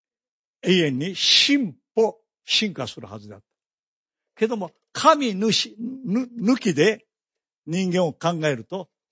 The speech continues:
おかしな進化論になってしまうんですね。はい。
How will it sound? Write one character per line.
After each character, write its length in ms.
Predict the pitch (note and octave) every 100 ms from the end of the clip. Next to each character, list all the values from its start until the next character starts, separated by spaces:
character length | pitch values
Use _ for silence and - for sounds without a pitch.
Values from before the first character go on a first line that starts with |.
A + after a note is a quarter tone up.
| _
お 120 | A3+
か 240 | B2+ C#3+ A#2
し 160 | -
な 160 | B2 G#2
進 240 | - C#3
化 140 | A#2 A#2
論 140 | F#2+
に 100 | F#2
な 120 | G2+
っ 60 | A2+
て 120 | -
し 200 | - -
ま 120 | D#3
う 80 | C3+
ん 20 |
で 80 | G#2
す 140 | - C#3+
ね。 260 | E3+ A2+ _ _ _ _ _ _ _ _ _
は 80 |
い。 60 | A2+